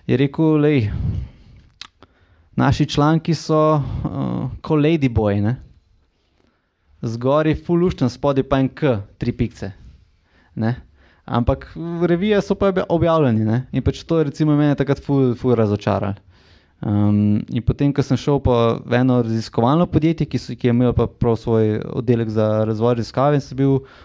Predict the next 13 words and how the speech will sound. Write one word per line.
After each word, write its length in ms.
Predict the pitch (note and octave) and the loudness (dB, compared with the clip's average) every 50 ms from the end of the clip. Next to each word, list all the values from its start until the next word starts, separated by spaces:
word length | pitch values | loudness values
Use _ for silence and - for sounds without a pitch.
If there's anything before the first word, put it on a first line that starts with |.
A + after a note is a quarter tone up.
| - | -8
vzhičen, 560 | - G2+ - - - F#2+ G2 - - A2+ G2+ G#2+ A2 - - - - _ - _ _ _ _ - | -6 -6 -6 -4 0 -2 0 2 2 0 0 0 -4 -10 -20 -20 -20 _ -20 _ _ _ _ -18
ker 160 | - - C3 - | -10 -8 -6 -2
tam 220 | D#3+ E3 E3+ D#3+ | -2 -2 0 0
pa 100 | E3 D3 | -2 -2
je 60 | C#3+ C#3 | -2 0
bil 140 | D3+ D#3 C3 | -2 0 0
denar 320 | C3+ C3+ C#3 C#3+ D3+ C#3+ | 0 0 0 0 0 0
na 80 | C#3 C3 | 0 0
voljo, 380 | A2+ A#2 B2 C3+ D#3+ F#3+ G#3+ F#3 - - _ _ _ _ _ _ _ - - | 0 0 0 0 0 0 -2 -4 -6 -12 _ _ _ _ _ _ _ -6 -2
ni 140 | C#3+ E3 F3 | -2 -2 0
bilo 160 | E3 E3+ D#3+ | 0 0 0
nobenega 340 | D3+ C#3 D#3 F3 F#3 E3+ E3 | 0 0 0 0 0 0 -2
tega 380 | - - E3 D3+ C3+ C3+ C3 | -2 0 -2 0 0 0 0